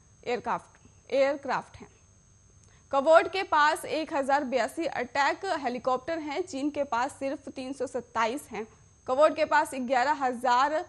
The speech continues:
आठ सौ तिरानबे टैंक्स हैं, चीन के पास तीन हजार दो सौ पाँच हैं। क्वाड के पास एक सौ ग्यारह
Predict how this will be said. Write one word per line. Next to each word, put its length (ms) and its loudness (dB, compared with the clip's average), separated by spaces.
आठ 280 6
सौ 260 0
तिरानबे 520 2
टैंक्स 360 -2
हैं, 160 -6
चीन 220 2
के 140 -2
पास 400 4
तीन 200 -2
हजार 500 0
दो 180 2
सौ 180 -2
पाँच 380 -4
हैं। 180 -6
क्वाड 360 2
के 120 -4
पास 400 0
एक 580 -4
सौ 320 -4
ग्यारह 580 2